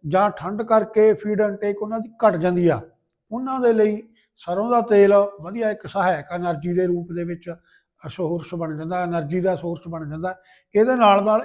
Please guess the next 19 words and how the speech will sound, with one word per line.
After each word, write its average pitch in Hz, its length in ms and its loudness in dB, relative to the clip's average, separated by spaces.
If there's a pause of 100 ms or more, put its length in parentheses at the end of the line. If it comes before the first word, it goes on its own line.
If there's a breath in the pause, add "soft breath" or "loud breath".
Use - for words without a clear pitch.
ਇਹ 214 120 4
ਚਮੜੀ 190 360 -2
ਦਾ 196 120 0
ਜਿਹੜਾ 196 200 -2
ਰੁੱਖਾਪਣ 180 460 -8
ਹੁੰਦਾ, 175 320 -8 (340)
ਅਰੋਮਾ 196 380 0
ਜਾਂ 196 260 0 (140)
ਵਾਲ 180 280 4
ਜੇ 185 80 -2
ਖੜੇ 185 260 -4
ਹੋ 220 100 2
ਜਾਂਦੇ 190 220 -2
ਨੇ, 202 100 -4
ਇਸ - 120 -6
ਤਰ੍ਹਾਂ 196 200 -8
ਦੀਆਂ 190 180 -6
ਜਿਹੜੀਆਂ 196 220 -8
ਸਮੱਸਿਆਵਾਂ, 180 560 -12